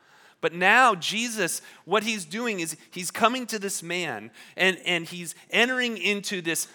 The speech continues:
powerful moment where he's going to heal him. But what is he doing? He's turning this powerful encounter into a personal encounter, where he's taking something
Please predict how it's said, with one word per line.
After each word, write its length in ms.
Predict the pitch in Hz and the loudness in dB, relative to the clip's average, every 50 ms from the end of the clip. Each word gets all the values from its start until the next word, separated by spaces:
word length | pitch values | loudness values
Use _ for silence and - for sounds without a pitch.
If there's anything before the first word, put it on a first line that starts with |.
| _ _ | _ _
powerful 640 | - - 214 202 202 240 254 262 262 - - 254 240 | 0 8 10 12 12 12 10 8 6 4 0 -2 -2
moment 460 | 226 220 233 233 233 214 185 165 156 | 2 4 4 4 6 4 0 -2 0
where 100 | 165 170 | 0 0
he's 240 | 175 190 185 160 139 | 0 0 -4 -6 -6
going 400 | - - 208 226 254 269 269 254 | 2 4 4 6 6 2 2 0
to 100 | - 240 | -2 -4
heal 320 | 202 - 240 247 262 262 233 | -2 -2 -2 2 2 2 2
him. 240 | 175 170 147 147 143 | 2 0 -4 -2 -2
But 160 | 165 165 156 | -2 -2 2
what 200 | 180 220 254 277 | 6 6 6 6
is 140 | 302 247 - | 6 0 -2
he 120 | 233 226 | -4 -6
doing? 420 | 180 143 165 214 247 262 220 175 | -6 -4 -4 -2 -2 -2 -2 -4
He's 260 | 165 156 190 208 190 - | -4 -6 -6 -6 -6 -8
turning 400 | - - 226 262 285 285 277 262 | -2 0 2 4 4 2 2 0
this 160 | 226 190 - | -2 -4 -4
powerful 680 | - - - 214 226 254 269 269 262 - - 254 247 | -2 4 8 8 8 10 8 6 4 2 0 2 2
encounter 760 | 233 202 165 - - - 175 190 208 226 - - 240 247 254 247 _ _ _ _ _ _ _ _ _ _ _ _ _ _ _ _ _ _ _ _ | 2 2 0 -4 -2 -2 -2 -2 -2 -6 -6 -4 -4 -4 -4 -8 _ _ _ _ _ _ _ _ _ _ _ _ _ _ _ _ _ _ _ _
into 400 | - 170 180 170 - 196 180 160 | -8 -8 -6 -6 -6 -4 -2 0
a 60 | 151 131 | -2 -2
personal 560 | - - - 151 135 - - 117 101 90 90 | -2 -6 -8 -8 -6 -6 -8 -8 -10 -12 -14
encounter, 500 | 85 82 - - 87 - 73 80 - - - _ _ _ _ _ _ _ _ _ _ _ _ _ _ _ _ _ _ _ _ _ _ _ _ _ _ _ _ _ _ _ _ _ _ | -16 -20 -18 -18 -18 -18 -18 -20 -20 -20 -20 _ _ _ _ _ _ _ _ _ _ _ _ _ _ _ _ _ _ _ _ _ _ _ _ _ _ _ _ _ _ _ _ _ _
where 160 | 156 175 180 | 2 4 4
he's 240 | 190 185 185 - - - - _ | 4 2 0 -2 -6 -10 -14 _
taking 460 | - - 226 240 262 233 247 247 220 | 2 6 6 6 6 4 0 0 0
something 560 | - - - 202 190 190 - 185 180 170 160 | 2 2 2 2 0 0 -2 -4 -4 -4 -4